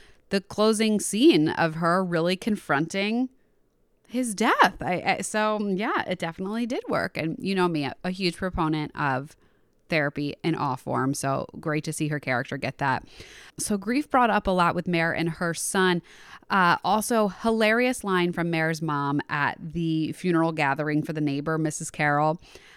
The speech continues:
Um, I forget exactly what it was, but, like, one of the kids said something about Missus Carroll, and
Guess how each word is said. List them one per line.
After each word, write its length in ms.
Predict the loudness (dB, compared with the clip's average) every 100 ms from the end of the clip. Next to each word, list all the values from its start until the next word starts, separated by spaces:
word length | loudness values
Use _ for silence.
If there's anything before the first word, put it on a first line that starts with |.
| -14 -4
Um, 220 | -2 -2
I 60 |
forget 320 | -2 0 2 2
exactly 360 | 2 0 2
what 140 | 0 0
it 80 |
was, 280 | 2 2 2
but, 120 | -2
like, 180 | -2 0
one 140 | 2 2
of 80 |
the 80 | 2
kids 340 | 0 0 0 0
said 300 | -2 -2 -2
something 560 | -2 0 2 2 2
about 280 | 2 0 0
Missus 240 | -2 -4 -4
Carroll, 480 | -2 2 2 0 -4 -20 -20 -6 4
and 560 | 6 6 4 0 -2